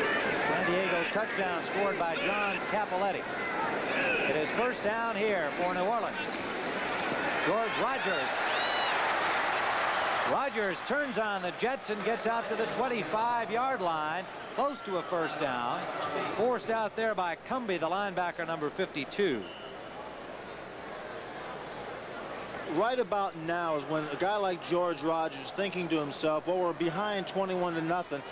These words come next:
Speaker 2: A guy like this is thinking to himself, "I want the football." He's the type of guy, he's, he's a very unselfish guy. He's not gonna be concerned about records so much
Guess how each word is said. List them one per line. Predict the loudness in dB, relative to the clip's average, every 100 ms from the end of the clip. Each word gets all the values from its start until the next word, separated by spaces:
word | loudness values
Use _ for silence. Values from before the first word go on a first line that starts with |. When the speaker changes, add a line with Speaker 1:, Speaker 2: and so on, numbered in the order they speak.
| -4
Speaker 2:
A | 0
guy | 2 2
like | 2 0
this | 0 0
is | -2 -2
thinking | 0 0 0
to | 0
himself, | 0 0 0 0 -2
"I | -2 0
want | 0 2 0 0 -2
the | -2
football." | 0 -2 0 0 0 -4 -12 -12 -12 -10 -10 -2
He's | 0 2
the | 2
type | 0 0 0
of | 2
guy, | 2 2
he's, | 0
he's | 0 0
a |
very | 2 2 2
unselfish | 0 0 0 2 0 2
guy. | 2 2 0
He's | 0
not | -2 0
gonna | 0 0 0
be | -2
concerned | -2 -2 0 0
about | 0 0 2
records | 0 0 -4
so | -2 0
much | 0